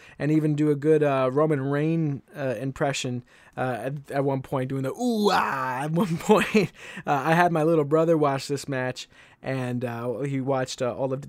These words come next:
uh, of Double or Nothing, and usually doesn't watch a lot of A E W, but when he saw that, he was like, "Oh man, I hate <laughs> those Young Bucks." And I'm like, "You know what? They're doing a good job then. They're definitely doing a good job."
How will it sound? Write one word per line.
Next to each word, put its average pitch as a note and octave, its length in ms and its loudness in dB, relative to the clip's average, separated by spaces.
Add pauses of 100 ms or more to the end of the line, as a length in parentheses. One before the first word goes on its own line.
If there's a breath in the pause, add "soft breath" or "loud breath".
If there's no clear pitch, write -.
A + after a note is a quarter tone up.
(120)
uh, B2 180 -6 (160)
of B2 300 -10
Double B2+ 220 -6
or A#2+ 40 -4
Nothing, B2+ 400 -6 (220 soft breath)
and C3+ 120 -6
usually G3+ 240 -2
doesn't F#3 220 2
watch F#3 180 2
a F3 40 0
lot E3 180 4
of D#3 80 4
A D#3+ 60 4
E D#3 120 4
W, D3+ 360 2
but B2+ 60 -4
when C3 120 -4
he C#3+ 160 0
saw D#3+ 320 4
that, D3 420 -2 (240 loud breath)
he D3+ 60 -4
was D3 80 0
like, C#3+ 160 -2
"Oh B3+ 260 12
man, A3+ 280 10
I A3+ 140 8
hate A#3 280 8 (100)
<laughs> - 80 -6
those - 380 6
Young A3 380 12
Bucks." - 640 6 (340 loud breath)
And F#3+ 220 4
I'm A3+ 120 10
like, G#3 220 8
"You G#3 60 2
know B3 160 8
what? C4 340 8 (260 loud breath)
They're E3+ 120 2
doing G3+ 180 8
a F#3+ 60 6
good F3+ 180 8
job D#3+ 400 4
then. C3 160 -2
They're C3 100 -2
definitely D#3+ 320 2
doing D3+ 220 2
a C#3+ 100 2
good C3+ 200 -4
job." C3 400 -4